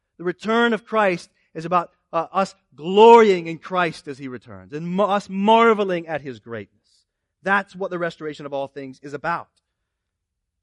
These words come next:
And so what is God doing in the world? He is working for the exaltation of his glory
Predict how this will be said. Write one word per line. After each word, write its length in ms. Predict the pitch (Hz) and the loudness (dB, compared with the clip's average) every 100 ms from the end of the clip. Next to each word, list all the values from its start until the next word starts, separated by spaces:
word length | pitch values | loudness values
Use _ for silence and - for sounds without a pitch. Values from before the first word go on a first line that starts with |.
| _ _ | _ _
And 100 | 135 | -10
so 120 | 160 | -6
what 280 | 143 160 208 | -2 2 2
is 140 | 233 - | 2 -4
God 320 | 190 190 151 | -2 -2 -2
doing 260 | 190 196 196 | -6 -4 -4
in 60 | |
the 80 | 190 | -2
world? 420 | 202 233 147 95 _ _ _ | 0 0 0 -6 _ _ _
He 360 | - 208 214 | -14 -8 -4
is 160 | 240 170 | -4 -6
working 420 | 175 185 185 208 | -4 -4 -4 -8
for 140 | 180 208 | -8 -10
the 160 | 226 180 | -10 -8
exaltation 800 | 196 160 220 220 160 147 190 | -8 -4 -6 -6 -10 -10 -12
of 180 | 202 180 | -8 -8
his 200 | 151 170 | -8 -16
glory 500 | 175 208 247 196 101 | -8 -2 0 0 -4